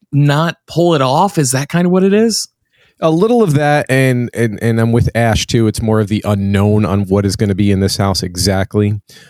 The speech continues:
Speaker 2: Uh, but yeah, I mean, if we're getting some blues music, you know, pumping through this, I'm all about it. It'll be fantastic. Um, again, I had to put it somewhere.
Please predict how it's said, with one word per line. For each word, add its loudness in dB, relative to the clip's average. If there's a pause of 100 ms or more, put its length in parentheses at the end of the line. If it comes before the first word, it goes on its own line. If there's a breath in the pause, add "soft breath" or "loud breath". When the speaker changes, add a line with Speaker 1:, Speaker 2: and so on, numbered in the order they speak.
(140 loud breath)
Speaker 2:
Uh, -4 (220)
but 0
yeah, -2
I 0
mean, 2
if 0
we're 0
getting 0
some -2
blues 0
music, 0
you -2
know, 0
pumping -2
through 0
this, -2
I'm -2
all -2
about -2
it. 0
It'll -2
be -6
fantastic. -6 (440 soft breath)
Um, -6
again, -2
I -2
had -4
to -2
put 0
it -4
somewhere. -2